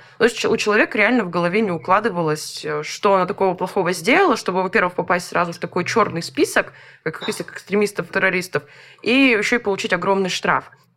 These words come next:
Вот эта история про то, что если человек попадает в список экстремистов, террористов, это очень сильно ломает жизнь, потому что, скорее всего, уволят с работы, потому что лишняя головная боль никому не нужна, особенно если это какая-нибудь бюджетная работа, если, не дай бог, это работа в школе, <laughs> такое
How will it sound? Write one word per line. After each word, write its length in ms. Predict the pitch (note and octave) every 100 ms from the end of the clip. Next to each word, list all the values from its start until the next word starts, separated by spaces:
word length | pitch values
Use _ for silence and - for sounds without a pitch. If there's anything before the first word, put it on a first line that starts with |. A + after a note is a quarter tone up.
| -
Вот 100 | F#3+
эта 200 | F3+ F#3
история 320 | F3+ B3 F4
про 120 | -
то, 80 | -
что 360 | G3 - F#3 F3
если 260 | F3 G3
человек 240 | - G3+ G3+
попадает 360 | - F3+ F#3+
в 40 | F#3
список 260 | - -
экстремистов, 480 | E3 - F#3 G3+ -
террористов, 420 | - F3+ E4+ - G#3
это 100 | F#3
очень 200 | A3 -
сильно 520 | A#3 A3 G#3+ G3 F#3+
ломает 320 | F#3+ F#3 E3+
жизнь, 340 | F3 G3+ C3+ - _ - _
потому 220 | - F#3+ F#3+
что, 120 | -
скорее 200 | - C4+
всего, 200 | G4 A#3+
уволят 280 | F#3+ G#3 A3+
с 80 | -
работы, 380 | F#3+ C#3+ C#3+ - _ _ _
потому 260 | C#3+ F3+ G3
что 540 | - G3 F#3 F#3 F3+ - -
лишняя 400 | G#3+ A#3+ - G#3+
головная 440 | G3+ G#3 G#3 A3
боль 200 | G#3 D4
никому 320 | D#4+ A3 E3+ A3+
не 80 | A#3
нужна, 380 | F3 D3 D3 -
особенно 340 | F3 G3+ G3+
если 180 | G#3+ F#3
это 80 | G3+
какая-нибудь 260 | G3 G3
бюджетная 420 | G3+ F3 E3+ E3
работа, 360 | E3 D#3 D#3 D#3+
если, 180 | D#3+ E3+
не 80 | E3
дай 100 | F3+
бог, 160 | F#3
это 120 | -
работа 240 | F3+ F3+ F#3
в 40 |
школе, 320 | - - G#3+
<laughs> 80 | F#3
такое 200 | F3+ B3